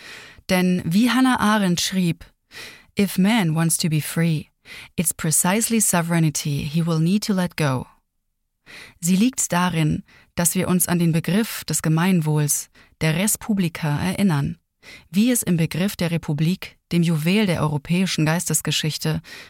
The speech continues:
bereits angelegt ist. Schlussbemerkung. Wer die Freiheit für die Sicherheit aufgibt, verliert am Ende beides. Benjamin Franklin.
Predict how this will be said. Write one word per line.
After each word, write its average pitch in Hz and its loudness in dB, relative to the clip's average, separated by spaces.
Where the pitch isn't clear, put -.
bereits 196 0
angelegt 147 0
ist. - -8
Schlussbemerkung. 156 -2
Wer 180 0
die 185 0
Freiheit 226 -2
für - -4
die 202 2
Sicherheit 170 0
aufgibt, 160 -6
verliert 226 0
am 208 0
Ende 180 -2
beides. 147 -6
Benjamin 185 2
Franklin. 151 -6